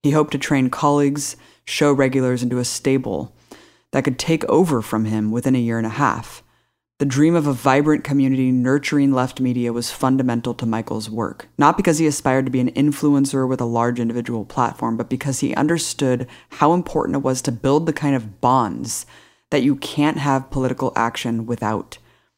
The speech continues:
It would be easy to attract passive consumers behind a product, far harder to help foster real change.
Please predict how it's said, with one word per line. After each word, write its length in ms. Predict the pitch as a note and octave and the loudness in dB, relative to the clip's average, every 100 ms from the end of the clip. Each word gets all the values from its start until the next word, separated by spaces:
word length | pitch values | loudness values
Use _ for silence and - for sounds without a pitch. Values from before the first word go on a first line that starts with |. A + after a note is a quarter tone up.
| _ _ _ - | _ _ _ 0
It 60 | |
would 140 | D3 C3+ | 2 2
be 200 | C#3+ C#3+ | 2 2
easy 260 | D#3 D#3 | 2 2
to 140 | D#3+ D3 | 0 0
attract 460 | C#3 - C#3 B2+ | 0 2 2 0
passive 480 | - - C#3+ C#3 C#3 | -4 2 2 2 -2
consumers 560 | - C3 - C3 B2+ A#2+ | 0 -2 0 0 0 0
behind 300 | B2+ A#2+ A#2 | -2 0 -2
a 40 | |
product, 600 | - - A#2+ G#2 - - - _ _ _ | -6 -2 0 0 -6 -14 -20 _ _ _
far 400 | - - C#3+ D3 | -8 4 6 6
harder 340 | C3+ C3 B2 A#2+ | 4 2 2 -2
to 120 | C3+ | -2
help 280 | B2 B2 B2 | -2 -2 -2
foster 420 | - A2+ - A#2 | -2 -4 -2 -4
real 240 | A2+ A2+ A2 | -4 -6 -8
change. 520 | - - - - | -8 -8 -10 -14